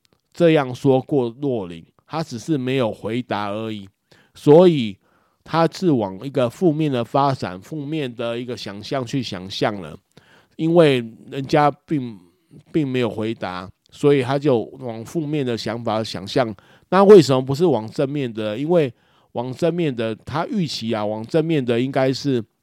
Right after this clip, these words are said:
会很快的说出来，但是对方却什么都没有说的话，那就，就是悬而未决。然后他自己可能对自己也不太满意，所以他就觉得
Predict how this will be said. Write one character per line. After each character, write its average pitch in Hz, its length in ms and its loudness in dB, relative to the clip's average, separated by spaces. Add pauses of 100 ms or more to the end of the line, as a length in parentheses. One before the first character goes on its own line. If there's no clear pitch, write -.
(240)
会 180 180 4
很 123 120 0
快 156 240 0
的 117 200 -2
说 127 240 -2
出 123 260 -4
来， 92 160 -6
但 139 180 -6
是 131 240 -4 (600)
对 165 180 6
方 135 240 -2
却 160 160 2
什 113 180 -4
么 107 120 -8
都 123 200 0
没 123 140 -4
有 107 140 -4
说 113 240 -4
的 110 180 -4
话， 113 320 -2 (460)
那 147 240 0
就， - 180 -12 (100)
就 143 220 2
是 127 420 -2 (300)
悬 123 340 -4
而 117 140 -2
未 127 240 2
决。 95 340 -8 (340)
然 131 220 -6
后 143 240 4 (240)
他 160 140 -2
自 180 180 -2
己 123 160 -4
可 110 120 -6
能 110 80 -8
对 165 180 0
自 160 240 -4
己 110 220 -10
也 104 120 -6
不 - 140 -10
太 151 220 -4
满 107 260 -8
意， 127 160 -6
所 120 260 -2
以 117 140 -4
他 117 180 -6
就 135 220 0
觉 110 240 -4
得 104 260 -6